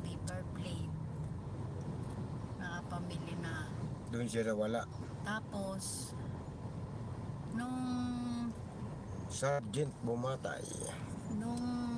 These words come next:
Speaker 1: gumarahe siya, sabi niya, "Yung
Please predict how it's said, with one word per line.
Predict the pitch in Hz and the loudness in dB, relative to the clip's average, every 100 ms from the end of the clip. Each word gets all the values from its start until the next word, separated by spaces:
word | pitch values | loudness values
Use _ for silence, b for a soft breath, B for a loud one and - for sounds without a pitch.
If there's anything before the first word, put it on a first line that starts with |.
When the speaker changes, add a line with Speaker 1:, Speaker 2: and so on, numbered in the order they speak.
| 233 214 | 2 4
Speaker 1:
gumarahe | 247 262 269 262 247 247 | 6 6 6 6 4 0
siya, | - 214 190 | 0 2 0
sabi | 196 202 90 90 | 0 -2 -2 -2
niya, | 87 82 - - - - - - - - - - - - - - - - - - - - - - - 202 | 0 0 -2 -2 -2 -4 -4 -2 -2 -2 -2 -2 0 0 0 0 -2 -2 -4 -4 -4 -2 -2 -2 0 2
"Yung | 202 208 | 4 4